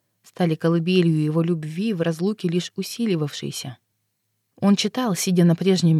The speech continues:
месте, за своим столом, рядом со своими старыми книгами, около высокой железной лампы. Доротея принесла ему почту.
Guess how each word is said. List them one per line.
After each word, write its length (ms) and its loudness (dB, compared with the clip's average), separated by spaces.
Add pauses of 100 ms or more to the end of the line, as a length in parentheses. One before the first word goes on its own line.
месте, 560 0
за 100 -4
своим 360 0
столом, 480 0 (560)
рядом 320 4
со 100 -2
своими 380 4
старыми 480 0
книгами, 720 4
около 340 0
высокой 460 0
железной 480 2
лампы. 500 -2 (460)
Доротея 500 2
принесла 540 -2
ему 240 -4
почту. 480 -4